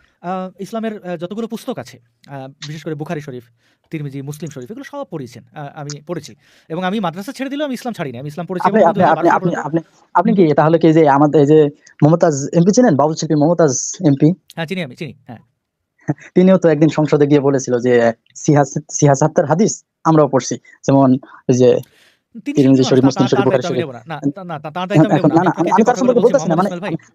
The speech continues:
Speaker 2: হ্যাঁ, হ্যাঁ,
Speaker 1: আমি বুঝছি
Speaker 2: এই
Speaker 1: আপনি কি
Speaker 2: রাজনৈতিক
Speaker 1: বলতে
Speaker 2: বিষয়ে আমি
Speaker 1: চাচ্ছেন।
Speaker 2: জামা,
Speaker 1: আ-,
Speaker 2: এখন
Speaker 1: না,
Speaker 2: আপনি
Speaker 1: আমি
Speaker 2: কি
Speaker 1: এটা বলতে চাই
Speaker 2: এরকম
Speaker 1: না।
Speaker 2: মানে পড়লে কি
Speaker 1: না, ও
Speaker 2: তার মতো
Speaker 1: না,
Speaker 2: শিক্ষিত
Speaker 1: ওইটা
Speaker 2: হয়ে,
Speaker 1: পড়ি নাই।
Speaker 2: হয়ে গেলেন নাকি?
Speaker 1: না, না, না, না, আমি ওরকম পড়ি নাই ভাই। আপনি আপনাকে মিথ্যা বলে লাভ নাই। এই যে এতক্ষণ ধরে আমি আপনাকে, আপনার কি মনে
Speaker 2: হ্যাঁ।
Speaker 1: হচ্ছে যে কোথাও আপনাকে আমি ইনসাল্ট করা বা আপনাকে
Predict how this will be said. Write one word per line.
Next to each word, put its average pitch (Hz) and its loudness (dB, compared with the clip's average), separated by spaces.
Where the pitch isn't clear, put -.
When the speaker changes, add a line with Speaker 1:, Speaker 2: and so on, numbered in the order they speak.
Speaker 2:
হ্যাঁ, 147 2
হ্যাঁ, 135 2
Speaker 1:
আমি 196 -4
বুঝছি 202 -2
Speaker 2:
এই 139 4
Speaker 1:
আপনি 151 2
কি 160 -2
Speaker 2:
রাজনৈতিক 196 -2
Speaker 1:
বলতে 202 -2
Speaker 2:
বিষয়ে 190 0
আমি 151 -2
Speaker 1:
চাচ্ছেন। 143 -2
Speaker 2:
জামা, - -18
Speaker 1:
আ-, - -2
Speaker 2:
এখন 165 -4
Speaker 1:
না, 175 0
Speaker 2:
আপনি 180 2
Speaker 1:
আমি 214 2
Speaker 2:
কি 202 4
Speaker 1:
এটা 185 6
বলতে 175 6
চাই 175 6
Speaker 2:
এরকম 170 2
Speaker 1:
না। 165 4
Speaker 2:
মানে 165 2
পড়লে 208 0
কি 196 -4
Speaker 1:
না, 165 -8
ও 208 -10
Speaker 2:
তার 175 2
মতো 196 -2
Speaker 1:
না, 202 2
Speaker 2:
শিক্ষিত 190 -4
Speaker 1:
ওইটা 156 2
Speaker 2:
হয়ে, 147 4
Speaker 1:
পড়ি 139 4
নাই। 135 -6
Speaker 2:
হয়ে 139 0
গেলেন 123 -2
নাকি? 117 -14
Speaker 1:
না, 170 -8
না, 165 -10
না, 131 -14
না, 117 -16
আমি 135 -14
ওরকম 127 -18
পড়ি 117 -16
নাই 113 -18
ভাই। 175 -12
আপনি 117 -18
আপনাকে 147 -20
মিথ্যা 147 -14
বলে 143 -12
লাভ 139 -12
নাই। 113 -20
এই 175 -12
যে 202 -6
এতক্ষণ 202 -10
ধরে 202 -6
আমি 175 -8
আপনাকে, 185 -12
আপনার 175 -12
কি 208 -10
মনে 156 -8
Speaker 2:
হ্যাঁ। 190 -6
Speaker 1:
হচ্ছে 208 -10
যে 180 -12
কোথাও 180 -8
আপনাকে 190 -10
আমি 180 -8
ইনসাল্ট 165 -10
করা 147 -8
বা 147 -6
আপনাকে 147 -10